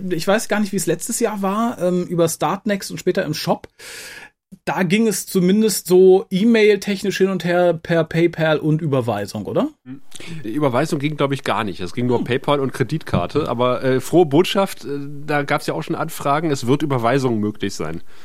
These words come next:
Speaker 1: Ja, Überweisung und PayPal auf jeden Fall. Kreditkarte vermutlich nicht. Also hat überhaupt jemand per Kreditkarte zahlen wollen?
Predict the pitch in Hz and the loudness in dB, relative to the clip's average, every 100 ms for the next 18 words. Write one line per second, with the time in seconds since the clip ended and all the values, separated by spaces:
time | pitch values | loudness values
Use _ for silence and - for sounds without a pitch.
0 | - 175 - 170 170 170 202 220 196 170 | -12 -12 -6 -2 2 2 2 -2 -2 -4
1 | 151 - 175 185 156 - 147 135 147 196 | -6 0 0 2 -2 0 0 0 2 0
2 | - - - - 147 170 - 185 190 196 | -2 -16 -12 -2 0 0 -4 -2 -2 -2
3 | 165 165 160 165 123 135 190 - - - | 0 2 2 0 0 2 0 -2 -12 -18
4 | _ _ _ _ _ _ _ _ - 160 | _ _ _ _ _ _ _ _ -4 -2
5 | 160 156 - 175 156 - 175 156 160 151 | 0 -2 2 2 4 2 0 0 -2 -2
6 | 143 - 156 147 143 - 143 143 151 127 | -4 -6 -4 -2 -4 -2 -2 2 2 0
7 | 113 143 185 196 247 | 0 4 4 6 4